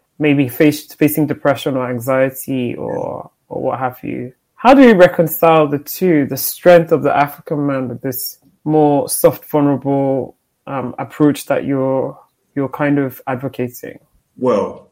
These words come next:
Speaker 2: what I'm advocating is not even soft or vulnerable. I'm advocating realness. And unless that strong African man is made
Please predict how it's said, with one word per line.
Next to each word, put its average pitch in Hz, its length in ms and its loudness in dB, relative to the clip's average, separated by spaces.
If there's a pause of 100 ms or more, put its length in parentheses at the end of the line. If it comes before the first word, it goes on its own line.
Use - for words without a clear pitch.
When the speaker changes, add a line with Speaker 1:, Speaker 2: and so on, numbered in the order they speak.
(120)
Speaker 2:
what 117 160 -6
I'm 110 120 -4
advocating 95 760 -10
is 85 280 -18
not 92 160 -12
even 87 260 -18
soft - 380 -16
or 76 80 -14
vulnerable. 73 580 -16 (180)
I'm 92 120 -12
advocating 80 720 -18 (400)
realness. 82 800 -10 (420)
And 90 640 -12 (300)
unless 98 640 -10
that - 440 -18 (220)
strong 95 720 -12 (340)
African 90 500 -14
man 90 260 -12
is 80 140 -18
made 85 600 -14